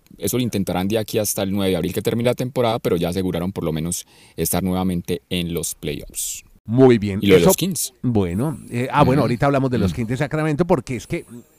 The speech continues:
Speaker 2: Kenny Garay también tiene más de baloncesto.
Speaker 1: Mm, sí.
Speaker 2: Y tiene que ver con un momento que estamos viviendo difícil, oscuro, los Golden State Warriors, y en esta oportunidad con un jugador, eh,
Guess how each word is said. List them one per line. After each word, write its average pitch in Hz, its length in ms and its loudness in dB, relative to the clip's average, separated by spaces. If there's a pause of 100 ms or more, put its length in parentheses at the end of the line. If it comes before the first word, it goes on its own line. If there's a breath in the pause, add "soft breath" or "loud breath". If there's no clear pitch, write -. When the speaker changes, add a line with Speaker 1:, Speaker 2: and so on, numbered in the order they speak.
(160)
Speaker 2:
Kenny 143 220 -2
Garay 120 200 -2
también 147 240 -6
tiene 151 200 -4
más 151 220 -2
de 151 120 -2
baloncesto. 127 600 -2
Speaker 1:
Mm, 85 360 -6 (560)
sí. 71 480 -6
Speaker 2:
Y 147 100 0
tiene 143 260 -4
que 160 140 -2
ver 139 180 0
con 143 200 0
un 143 80 -2
momento 143 400 0
que 120 80 -8
estamos 127 240 -4
viviendo 120 340 -2
difícil, 120 540 -4
oscuro, 123 420 4
los 95 300 -4
Golden 135 240 -2
State 147 180 -4
Warriors, 139 460 -4 (400 soft breath)
y 117 160 -2
en 127 80 -2
esta 135 140 -2
oportunidad 127 280 0
con 135 140 4
un 143 80 6
jugador, 135 440 6
eh, 131 280 -4